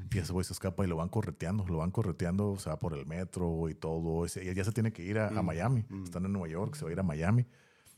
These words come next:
Speaker 1: Y él huyendo de ellos. Entonces, toda esa persecución, oh, se me hace así bien tensa, bien curada. Tinin, y la música, todo, todo está
Speaker 2: Mm,
Speaker 1: bien.
Speaker 2: está muy bien hecha.
Speaker 1: Muy bien hecho.
Speaker 2: Yo
Speaker 1: Muy
Speaker 2: recuerdo
Speaker 1: buena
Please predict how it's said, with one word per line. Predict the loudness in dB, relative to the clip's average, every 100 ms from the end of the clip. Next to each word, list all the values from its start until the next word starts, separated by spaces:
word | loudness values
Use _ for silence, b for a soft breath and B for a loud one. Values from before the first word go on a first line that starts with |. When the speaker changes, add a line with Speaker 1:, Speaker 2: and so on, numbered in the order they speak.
| -2
Speaker 1:
Y | 4
él | 6
huyendo | 8 8 8
de | 6 6
ellos. | 4 0 -6 b b b b -2
Entonces, | 2 4 4 2 -2 -6 _ _ _
toda | 4 4
esa | 4
persecución, | 2 0 -4 -2 -2 -4
oh, | -8 -8
se | -8
me | -10
hace | -8 -6
así | -6
bien | -6 -4 -2 0 0
tensa, | -2 0
bien | -2 -2
curada. | -2 0 0 B B
Tinin, | 4 4 4 2 0 -4
y |
la | -2
música, | 0 -2 0 0 0
todo, | 2 0 0
todo | 0 0
está | 0 -2
Speaker 2:
Mm, | 0
Speaker 1:
bien. | 0 -2 -4
Speaker 2:
está | -4 -4
muy | -2
bien | -4 -6
hecha. | -10 -12 -6
Speaker 1:
Muy | 0 2
bien | 2 -2
hecho. | -6 -10 -14 B B B -2
Speaker 2:
Yo | 2
Speaker 1:
Muy | 2
Speaker 2:
recuerdo | 2
Speaker 1:
buena | 2